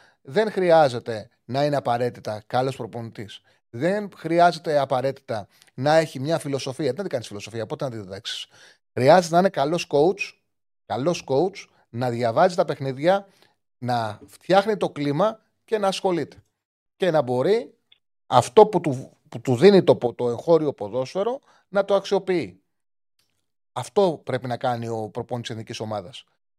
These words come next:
Γι' αυτό το λόγο δεν είναι συγκεκριμένο. Δηλαδή, κατά την άποψή μου, ε, ένας προπονητής που πιθανότατα να μην μου άρεσε σε συλλογικό επίπεδο, για την εθνική ομάδα να κάνει. Κατάλαβες τι σου, τι σου λέω, ότι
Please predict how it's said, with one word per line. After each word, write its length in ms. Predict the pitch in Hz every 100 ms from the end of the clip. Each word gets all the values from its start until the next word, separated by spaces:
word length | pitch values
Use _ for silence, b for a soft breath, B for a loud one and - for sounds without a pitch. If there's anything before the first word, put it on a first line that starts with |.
| _
Γι' 80 | -
αυτό 160 | 131 196
το 100 | 208
λόγο 240 | 196 202
δεν 160 | 202 220
είναι 200 | 240 208
συγκεκριμένο. 840 | 160 143 139 131 123 113 110 123 _ _
Δηλαδή, 520 | 131 143 180 185 - _ _ _ _ _ _
κατά 220 | 147 147
την 180 | 151 196
άποψή 400 | 202 185 - 202
μου, 280 | 220 220 b b b _ _ _ _ _
ε, 680 | - 165 160 156 147 139 135 - _
ένας 260 | - 202 202
προπονητής 520 | 190 175 175 180 202
που 100 | 185
πιθανότατα 440 | 160 170 202 190
να 120 | 170 175
μην 100 | 220
μου 120 | 208
άρεσε 260 | 180 151 135
σε 60 |
συλλογικό 360 | - 131 123 127
επίπεδο, 400 | 120 147 190 220 b b
για 160 | 151 156
την 100 | 156
εθνική 280 | 156 170 214
ομάδα 260 | 208 208
να 100 | 208
κάνει. 220 | 196 98 - _ _ _ _ _ _ _ _ _ _ _ _ _ _
Κατάλαβες 440 | 120 143 147 147
τι 80 | 151
σου, 340 | 135 156 151 143
τι 60 |
σου 120 | 143
λέω, 140 | 185 175
ότι 240 | 143 147